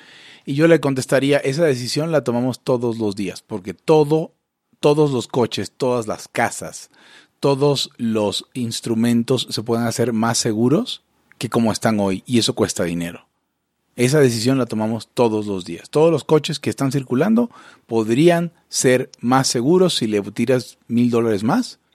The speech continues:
Seguro se pueden hacer más seguros". Y entonces, ¿cuándo paramos? Cuando nos preguntamos, "¿La vida de cuántos viejitos vale un uno por ciento del pib?". Pues los viejitos asumen sus riesgos también. Y dicen, "Bueno, me, me voy, no me compro el coche o,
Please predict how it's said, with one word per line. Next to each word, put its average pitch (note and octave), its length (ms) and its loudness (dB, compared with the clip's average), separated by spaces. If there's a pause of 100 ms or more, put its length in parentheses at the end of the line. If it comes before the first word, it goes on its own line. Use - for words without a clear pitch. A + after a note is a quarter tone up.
(180)
Seguro D3 460 2 (120)
se - 140 -10
pueden A2 200 -4
hacer G#2 160 -8
más G2+ 180 -8
seguros". F2+ 380 -10 (320)
Y A#2+ 60 -6
entonces, C#3+ 500 -4 (300)
¿cuándo F#3 300 2
paramos? D#3 540 -2 (260)
Cuando A#2 600 -2
nos C3 160 -6
preguntamos, B2 420 -2
"¿La C3+ 80 0
vida C3 160 2
de C#3 80 2
cuántos C3+ 280 -4
viejitos B2 380 -4
vale A#2+ 140 0
un B2 60 -2
uno B2+ 140 -2
por B2 140 -4
ciento B2 200 -2
del B2 100 0
pib?". F#3+ 200 -2 (600)
Pues D3+ 140 0
los D#3 80 2
viejitos E3+ 360 2
asumen F3+ 280 2
sus D3+ 200 -2
riesgos F3+ 360 4
también. G2 320 -8 (600)
Y C3 80 2
dicen, C3+ 280 2
"Bueno, C#3 380 2
me, A#2 400 -4 (180)
me B2 400 -4
voy, D3 440 2 (180)
no C3 320 -4
me D#3+ 120 -2
compro D3+ 320 2
el C3+ 120 0
coche D#3 400 4
o, A2+ 360 2